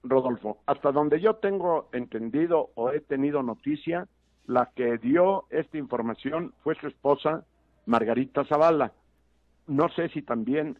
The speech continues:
Felipe se haya expresado al respecto. Y sobre el particular, te digo, uno, me merecen los dos absoluto respeto. Segundo, están en su derecho. Tercero,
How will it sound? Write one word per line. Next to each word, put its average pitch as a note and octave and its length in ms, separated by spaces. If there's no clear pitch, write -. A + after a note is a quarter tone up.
Felipe C3+ 460
se C3 120
haya C3 180
expresado A#2 560
al A2+ 60
respecto. C3+ 640
Y C#3 120
sobre G#3+ 260
el G3 80
particular, D3 800
te C3+ 120
digo, C3 340
uno, F#3+ 340
me D3 140
merecen F#3 760
los A#2 240
dos F3 200
absoluto D3 560
respeto. B2+ 640
Segundo, F#3+ 600
están D#3+ 360
en D#3 120
su D3 160
derecho. C#3 480
Tercero, F3+ 680